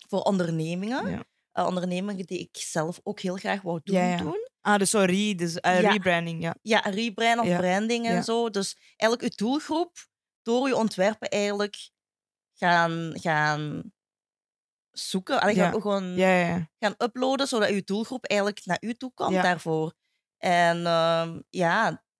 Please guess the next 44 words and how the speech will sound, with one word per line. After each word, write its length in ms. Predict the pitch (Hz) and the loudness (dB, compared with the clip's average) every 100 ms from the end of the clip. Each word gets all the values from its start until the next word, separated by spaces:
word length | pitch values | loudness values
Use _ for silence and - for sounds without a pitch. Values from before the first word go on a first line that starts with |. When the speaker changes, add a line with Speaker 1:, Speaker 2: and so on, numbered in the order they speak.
| _ _ _ _ | _ _ _ _
Speaker 1:
ik 140 | - | -16
kreeg 200 | - 208 | -6 -2
dan 220 | 208 180 185 | 2 2 0
ook 240 | 202 - | -6 -6
zo, 520 | - 202 185 180 180 180 _ _ _ | -4 0 2 2 0 -4 _ _ _
omdat 300 | 202 202 190 | -4 -2 0
mijn 340 | 185 180 175 | 0 -2 -2
reels, 420 | 170 190 208 233 - | -4 -4 -4 -8 -10
reels 380 | 190 214 240 - | -4 -2 -2 -2
zo 120 | 208 | -2
heel 220 | 190 202 | 0 -2
viraal 500 | 214 180 165 147 185 | -4 -4 0 0 0
gingen, 400 | 240 254 269 285 | -2 -2 2 2
Speaker 2:
Ja. 120 | 185 220 - _ _ _ | 2 -2 -12 _ _ _
Speaker 1:
eh, 180 | 202 196 | -2 0
kreeg 160 | 202 | 0
ik 80 | 185 | 0
ook 120 | 247 | -2
heel 500 | - 151 190 233 226 | -4 -4 0 2 0
veel 420 | 180 185 175 175 - | 0 -2 -2 -4 -4
berichten 520 | 175 165 220 - 247 | -2 -2 -4 -6 -6
binnen, 400 | 226 247 262 277 | -2 0 0 -2
D 60 | 202 - | -2 -4
M's 260 | 208 233 262 | -4 -4 -2
van, 280 | 190 180 - _ _ _ | -2 -2 -8 _ _ _
van 260 | - 175 170 | -6 -2 0
mensen 340 | 151 185 262 | 0 -2 -4
van 160 | 226 190 | -4 -4
over 200 | 190 175 | -4 -4
heel 200 | 160 185 | -4 -4
de 140 | 180 | -6
wereld. 500 | 151 170 196 175 156 | -6 -4 -4 -6 -6
Van, 240 | - 170 170 _ _ _ _ | -4 -4 -4 _ _ _ _
maar 240 | - 185 - | -4 -4 0
dat 140 | 247 | 0
is 60 | 240 | 2
nu 180 | 254 262 | 2 2
echt 280 | - 320 - | 2 0 2
heel 160 | 269 | 2
gek 360 | 359 - 277 - | 2 4 4 4
om 60 | 453 | 2
te 100 | - | 6
Speaker 2:
Ja. 100 | 240 | 6
Speaker 1:
zeggen, 180 | 262 | 6